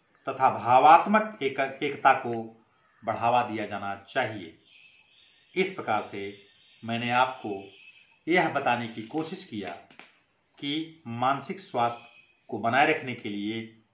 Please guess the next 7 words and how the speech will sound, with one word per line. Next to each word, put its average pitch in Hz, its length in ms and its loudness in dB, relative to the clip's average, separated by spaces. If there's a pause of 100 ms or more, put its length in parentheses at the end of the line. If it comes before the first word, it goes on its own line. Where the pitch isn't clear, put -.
(500)
कौन 185 340 4
कौन 135 200 -4
सी 107 480 -10 (680)
व्यवस्था 117 800 -4 (500)
परिवार 131 440 4
के 135 300 -8 (100)
मध्य, 147 480 -6